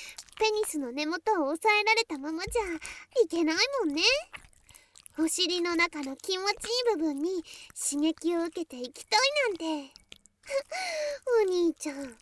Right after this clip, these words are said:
まるで女みたい。何度も言っちゃう淫乱な女。<laughs> 恥ずかしい。<laughs> でも、そんなお兄ちゃん、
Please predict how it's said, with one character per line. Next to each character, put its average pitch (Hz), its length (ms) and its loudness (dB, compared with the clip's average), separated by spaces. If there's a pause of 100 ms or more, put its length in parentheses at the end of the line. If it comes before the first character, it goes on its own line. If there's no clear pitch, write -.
(220)
ま 359 240 0
る 285 120 0
で 277 220 0
女 226 160 -6
み 311 120 -2
た 392 40 0 (520)
い。 330 100 -14 (960)
何 381 440 2
度 302 120 0
も 226 180 -14
言 233 140 -2
っ 233 40 -12 (140)
ち 349 80 0
ゃ 330 80 2
う 302 120 2
淫 302 420 0
乱 349 300 0
な 330 200 0
女。 262 300 0
<laughs> 381 60 -4 (2000)
恥 302 80 0
ず 339 40 -2
か 285 200 -4
し 277 380 -2
い。 359 40 0 (2250)
<laughs> 302 60 -4
で 339 160 4
も、 320 340 0 (340)
そ 302 280 0
ん 302 120 0
な 302 200 2
お 285 40 -2
兄 294 300 -2
ち - 140 -14
ゃ 226 40 -14
ん、 226 60 -12